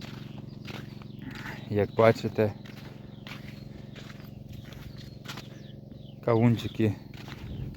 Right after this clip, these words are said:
на ньому ще маленькі такі позав'язувалися. Ось, а далі тут у нас іде вже гібриди.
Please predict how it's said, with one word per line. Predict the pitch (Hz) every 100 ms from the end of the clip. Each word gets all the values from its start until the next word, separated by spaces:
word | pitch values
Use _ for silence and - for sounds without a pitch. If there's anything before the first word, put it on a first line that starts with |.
| - -
на | 120 113
ньому | 113 110 110 104
ще | 117
маленькі | 107 104 101 123 143 131 147
такі | 143 135 143 139 - - - -
позав'язувалися. | 127 135 135 135 131 127 127 127 120 - 123 - - - - - - - - - - - - - - - - - -
Ось, | 123 113 -
а | 113
далі | 139 147
тут | 139 123 -
у | 110
нас | 110 117 -
іде | 104 110
вже | 107 101 101 104
гібриди. | 104 101 101 101 87 92